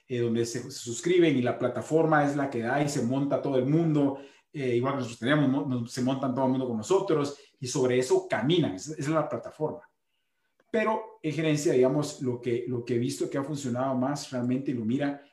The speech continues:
es realmente en el valor de la experiencia. Cuando yo entro a comprar o cuando yo compro, y te lo digo, voy a hablar de Didelasa, creo que lo hablé la vez pasada, entro, me, me dan temas de que compré, eh,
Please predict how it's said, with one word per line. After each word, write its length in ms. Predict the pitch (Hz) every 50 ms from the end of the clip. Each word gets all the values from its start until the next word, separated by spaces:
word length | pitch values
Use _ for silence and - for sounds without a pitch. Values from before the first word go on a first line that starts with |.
| _ _ _
es 400 | - 127 143 143 - - - - _ -
realmente 1000 | - 139 143 147 156 165 165 143 135 135 139 - - 175 190 180 175 - - _ _ _
en 160 | - 127 127 127
el 60 | 120
valor 280 | 113 107 113 117 131
de 100 | 160 170
la 100 | 143 117
experiencia. 800 | 110 - - - - - 92 104 117 135 143 139 139 - - - - _ _ _ _ _ _ _ _ _ _ _ _ _ _ _ _ _ _ _ _ _ _ _ _ _ _ _ _ _
Cuando 260 | - 135 117 117 117
yo 200 | 117 117 127 139
entro 520 | 156 175 190 - 208 208 202 202 202 202 - - - _ _ _ _ _
a 180 | - 120 120 -
comprar 500 | - 113 107 - 147 151 147 151 143 139
o 100 | 127 -
cuando 380 | - 120 110 107 104 104 104
yo 180 | 107 113 117 117
compro, 640 | 120 151 156 151 151 165 160 160 160 - - - _ -
y 60 | 180
te 100 | 151 160
lo 60 | 151
digo, 280 | 151 185 196 170 - - -
voy 100 | - 143
a 40 | 160
hablar 180 | 156 143 156 165
de 140 | 175 160
Didelasa, 520 | 135 127 117 107 117 151 190 - - - -
creo 120 | - 135 139
que 60 | 135
lo 60 | 117
hablé 100 | 110 117
la 80 | 127 127
vez 80 | 127
pasada, 260 | 127 - - 175 175 - - _ _ _ _ _
entro, 680 | - 170 180 - - 233 226 226 226 - - - _ _ _ _ _ _ _ _ _ _ _ -
me, 220 | - 139 127 - -
me 140 | 139 135
dan 500 | 131 135 143 170 202 220 208 - - -
temas 320 | - 151 151 170 180 160 139
de 180 | 139 117 113
que 140 | - - 113
compré, 640 | - 127 123 123 156 151 160 170 180 180 - - - - _ _ _ _
eh, 540 | - 123 117 117 113 113 110 110 107 - -